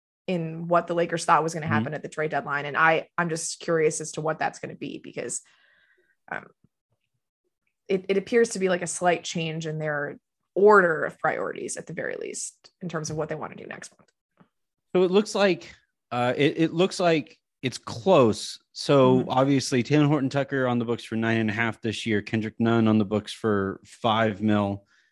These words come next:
Speaker 2: Jeremy Grant is on the books for just, like, a shade over twenty.
Speaker 1: Right.
Speaker 2: So either they get you all the way there or you need, like, one more veteran minimum contract.
Speaker 1: Mm-hmm.
Speaker 2: And again, this is where, like, if the veteran's minimum contract that you're handing over is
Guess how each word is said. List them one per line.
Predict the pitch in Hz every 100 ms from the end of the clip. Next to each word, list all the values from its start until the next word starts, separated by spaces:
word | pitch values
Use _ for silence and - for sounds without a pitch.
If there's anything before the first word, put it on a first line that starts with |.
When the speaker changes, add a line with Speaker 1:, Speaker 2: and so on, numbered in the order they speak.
| _
Speaker 2:
Jeremy | - 127 123
Grant | 110 113 110 104
is | 98 101 -
on | 113 107
the | 101
books | 104 101
for | -
just, | 92 104 -
like, | 101 - _ _ _ _ _ _
a | -
shade | 104 - 113 107
over | 107 95 92
twenty. | - 110 95 85 78 _ _ _ _ -
Speaker 1:
Right. | 190
Speaker 2:
So | 135 123 120 107 - _ _
either | 160 165 156 143
they | 143 131
get | 113 143 160 190
you | 160
all | 156
the | 147
way | 131 127
there | 120 120 110 107 -
or | 113 113 110 110 107 101 -
you | 110
need, | 107 104
like, | 104 92
one | 104 110
more | 107 104 98
veteran | 101 98 95
minimum | 101 98 92
contract. | 87 117 113 101 92 - _ _ _
Speaker 1:
Mm-hmm. | 233 196
Speaker 2:
And | 143
again, | 208 262 185
this | 165
is | 185
where, | 151 170
like, | 160 147 - _ _ _
if | - 135
the | 143
veteran's | 156 180 170 139
minimum | 151 151 135
contract | - 143 151 135 107
that | 113 113
you're | 110
handing | 127 120 117
over | 113 131 170
is | 113 101 -